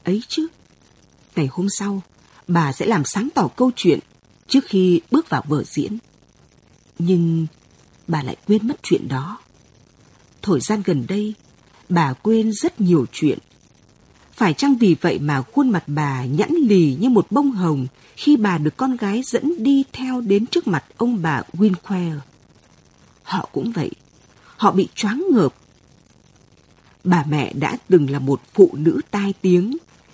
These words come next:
theo lời người ta nói. Bà Eliane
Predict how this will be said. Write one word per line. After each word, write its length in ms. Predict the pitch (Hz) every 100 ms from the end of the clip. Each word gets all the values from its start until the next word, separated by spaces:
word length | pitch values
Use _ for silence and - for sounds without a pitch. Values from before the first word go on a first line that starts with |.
| _
theo 140 | - 220
lời 200 | 185 151
người 120 | 135
ta 200 | - 185
nói. 380 | 175 165 180 269 - _ _ _ _ _ _ _ _ _ _ _
Bà 320 | 175 156 139 -
Eliane 560 | 196 180 185 185 175